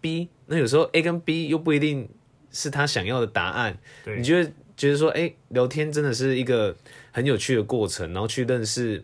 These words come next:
Speaker 1: 每一个不一样的人，
Speaker 2: 嗯哼。
Speaker 1: 然后可能自己可以调整说，你可以用什么样的方式去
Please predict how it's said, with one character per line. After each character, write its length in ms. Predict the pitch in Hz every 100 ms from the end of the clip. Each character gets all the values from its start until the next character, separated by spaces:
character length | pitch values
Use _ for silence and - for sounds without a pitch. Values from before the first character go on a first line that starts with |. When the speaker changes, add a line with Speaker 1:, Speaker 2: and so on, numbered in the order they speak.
| -
Speaker 1:
每 240 | - 101
一 40 | 120
个 180 | 127
不 240 | 104 143 123
一 140 | 98
样 200 | 123 110
的 100 | 92
人， 240 | 85 85 - _ _
Speaker 2:
嗯 120 | 110
哼。 280 | 104 117 127
Speaker 1:
然 120 | 131 147
后 60 |
可 140 | 160 123
能 200 | 98 90
自 120 | 147
己 140 | 127
可 140 | 92 120
以 60 |
调 180 | 113 107
整 120 | 107
说， 200 | 101 104
你 200 | 107 104
可 160 | 90 131
以 60 | 127
用 160 | 127
什 100 | 107
么 100 | 92
样 140 | 98 107
的 60 |
方 260 | 101 104 104
式 140 | 104
去 320 | 104 117 104